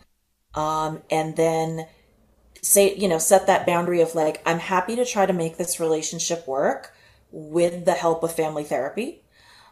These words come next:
Um, so if you're willing to do that with me, let me know and we can get that going." Um, and that could be helpful because then there would be another person there, <laughs> a trained mental health professional,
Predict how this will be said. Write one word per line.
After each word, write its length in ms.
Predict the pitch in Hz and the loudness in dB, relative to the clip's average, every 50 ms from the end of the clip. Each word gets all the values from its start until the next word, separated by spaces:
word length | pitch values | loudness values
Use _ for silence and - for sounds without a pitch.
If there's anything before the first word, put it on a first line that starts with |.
| _ _ - | _ _ -10
Um, 460 | 156 156 151 156 156 156 156 156 - - | -8 -6 -4 -4 -4 -6 -6 -8 -6 -2
so 280 | - - - 180 170 | 0 0 2 4 2
if 180 | 160 160 - - | 2 0 -2 -8
you're 240 | 165 156 170 170 175 | -6 -2 0 0 2
willing 340 | 170 175 165 165 170 170 175 | 2 2 2 2 2 0 -4
to 100 | - 180 | -6 -8
do 240 | - - 151 151 147 151 | -8 -6 -6 -6 -4 -2
that 220 | 175 185 180 - | -2 -2 -2 -2
with 180 | 185 185 185 202 | -4 -4 -4 -4
me, 180 | 208 240 247 | -4 -2 -2
let 200 | 208 170 147 - | -2 -2 -2 -2
me 100 | 165 160 | -4 -6
know 380 | 156 143 135 147 208 262 - - - | -4 -4 -2 -2 -4 -6 -8 -10 -10
and 140 | 170 160 | -10 -8
we 100 | 160 156 | -10 -10
can 160 | 151 - 156 151 | -10 -10 -8 -6
get 160 | 156 147 - | -6 -4 -4
that 200 | 151 143 - - | -6 -8 -8 -8
going." 400 | 135 117 113 127 156 196 226 233 _ _ _ _ - - _ _ _ _ _ _ - | -8 -6 -6 -6 -6 -8 -10 -12 _ _ _ _ -20 -20 _ _ _ _ _ _ -10
Um, 520 | 151 151 151 156 156 156 156 156 156 - - _ - | -6 -6 -4 -4 -4 -4 -4 -6 -8 -12 -12 _ -2
and 380 | 170 170 165 165 165 165 165 - | 0 2 2 2 2 -2 -4 -8
that 420 | - 151 - 185 190 214 269 269 - | -12 -8 -2 0 2 2 2 0 -2
could 120 | - 233 | -6 -6
be 120 | - 196 180 | -4 -4 -4
helpful 420 | 175 - 180 165 - - - 170 | -4 0 0 -2 0 0 -2 -2
because 480 | 170 180 170 - - 175 160 - - - | -2 -2 -4 -4 -2 -2 -2 -2 -2 0
then 260 | 180 170 180 185 196 | 0 0 0 2 4
there 160 | 190 185 185 | 4 4 4
would 220 | 180 170 175 - - | 2 0 -6 -8 -10
be 520 | 170 175 180 180 180 175 170 165 - - - | -8 -6 -4 -2 -2 0 -2 -2 -4 -4 -4
another 300 | 170 165 170 165 156 143 | -4 -2 -2 -2 -4 -6
person 480 | - - - 349 330 - 285 214 160 | -8 -8 -6 -4 -2 -2 -2 -2 -2
there, 300 | 143 123 131 170 208 208 - - - - 214 - - | -2 -2 0 0 -2 -2 -6 -10 -8 -8 -8 -6 -6
<laughs> 800 | 214 196 - - - - - 349 370 370 339 330 285 - - | -8 -8 -8 -12 -18 -16 -14 -12 -10 -10 -10 -12 -14 -10 -6
a 80 | - 185 | -4 -4
trained 340 | - - 208 202 196 196 196 | -2 0 2 2 2 2 2
mental 200 | 185 170 170 165 | 0 0 0 0
health 260 | 165 233 269 339 - | 0 2 2 2 0
professional, 720 | - 185 - 175 127 - - - 147 107 107 - - - | -2 -6 -4 -2 -4 -4 -4 -8 -8 -6 -6 -8 -8 -12